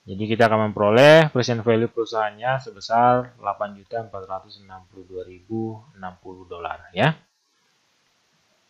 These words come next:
Baik, eh, sekian untuk topik kita pada pertemuan kita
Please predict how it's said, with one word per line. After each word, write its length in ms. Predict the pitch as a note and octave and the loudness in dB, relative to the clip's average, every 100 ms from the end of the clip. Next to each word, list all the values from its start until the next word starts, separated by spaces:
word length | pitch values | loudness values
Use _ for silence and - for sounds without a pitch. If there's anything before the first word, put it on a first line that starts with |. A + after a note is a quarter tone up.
| _ _ _ - _ _ _ - | _ _ _ -20 _ _ _ 2
Baik, 320 | A#2+ D#3 _ | 4 4 _
eh, 480 | - A2+ G#2+ G#2+ G#2+ | -4 0 0 0 -2
sekian 520 | - A#2 - A#2 C3 E3 | -6 -12 -2 2 4 2
untuk 680 | B2+ A#2 - A2+ A2 G#2+ - | -2 -8 -4 -2 -2 -4 -8
topik 320 | G#2+ - G#2 | -10 -8 -10
kita 480 | A2 - C#3 F#3 F#3+ | -6 2 4 2 -2
pada 480 | G#2 G2 G2 F#2+ F#2 F#2 F#2 F#2 _ _ _ | -8 -6 -6 -6 -8 -8 -10 -14 _ _ _
pertemuan 480 | G2 G#2 G#2 G2+ F#2+ | -14 -10 -8 -8 -10
kita 480 | F#2+ A#2+ D3+ F3 | -2 0 0 -2